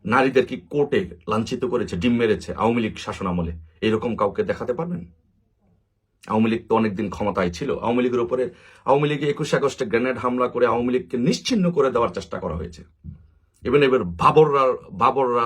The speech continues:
বাবররা জেলে ছিল, গিয়াসুদ্দিন আল মামুনরা জেলে ছিল, কিন্তু তাদেরকে কিন্তু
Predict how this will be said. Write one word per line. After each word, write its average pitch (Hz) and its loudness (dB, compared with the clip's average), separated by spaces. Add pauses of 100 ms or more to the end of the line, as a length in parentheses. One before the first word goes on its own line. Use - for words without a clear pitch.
(120)
বাবররা 117 0
জেলে 98 -4
ছিল, 85 -12 (880)
গিয়াসুদ্দিন 139 2
আল 113 2
মামুনরা 104 0
জেলে 87 -2
ছিল, 85 -12 (360)
কিন্তু 175 -8
তাদেরকে 117 -6
কিন্তু 120 -6